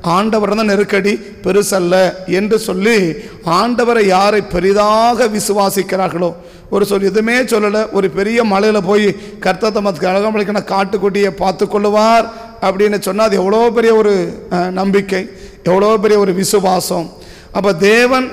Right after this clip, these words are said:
இருக்கிறான், கூட இருக்கிறார், இல்ல ஆண்டவர் என் பட்சத்துல இருக்கிறார்,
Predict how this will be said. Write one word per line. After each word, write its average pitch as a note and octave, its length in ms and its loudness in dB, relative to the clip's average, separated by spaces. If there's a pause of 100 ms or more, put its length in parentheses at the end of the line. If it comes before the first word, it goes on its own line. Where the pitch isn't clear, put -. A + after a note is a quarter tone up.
இருக்கிறான், G#3+ 580 2
கூட G#3+ 280 2
இருக்கிறார், G3+ 840 0 (120)
இல்ல F#3+ 160 2
ஆண்டவர் G3+ 440 0
என் G#3 220 0
பட்சத்துல G#3 560 -2
இருக்கிறார், G3 680 0